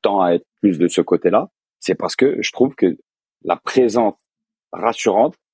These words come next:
va plus, va, va, va en dire plus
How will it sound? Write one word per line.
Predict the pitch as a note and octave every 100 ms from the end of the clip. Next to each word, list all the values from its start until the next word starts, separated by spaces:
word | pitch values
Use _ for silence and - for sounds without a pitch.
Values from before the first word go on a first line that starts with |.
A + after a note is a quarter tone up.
| _ _ _ _ _ _ _ _
va | E2 F#2 F2+
plus, | - C#3+ C3 - - _ _ _ _ _ _ -
va, | F#2 F#2+ F2
va, | F#2+ F#2
va | F#2+
en | G2
dire | E2+ -
plus | - D#3 -